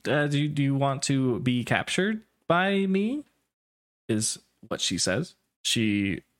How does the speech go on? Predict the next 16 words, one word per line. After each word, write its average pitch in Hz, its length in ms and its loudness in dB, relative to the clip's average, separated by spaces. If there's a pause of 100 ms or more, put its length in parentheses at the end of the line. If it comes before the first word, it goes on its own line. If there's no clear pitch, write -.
rolls 110 340 0
for 127 260 0
it, - 260 -6
and 113 180 -2
she 110 160 -2
feeds 110 520 -2 (180)
the 113 80 0
donut 110 360 0
to - 120 -2
the, 95 380 0 (380)
to 110 100 -2
the 107 100 -2
little 104 220 0
seal. 113 360 -2 (800)
And, 101 360 0
uh, 92 460 0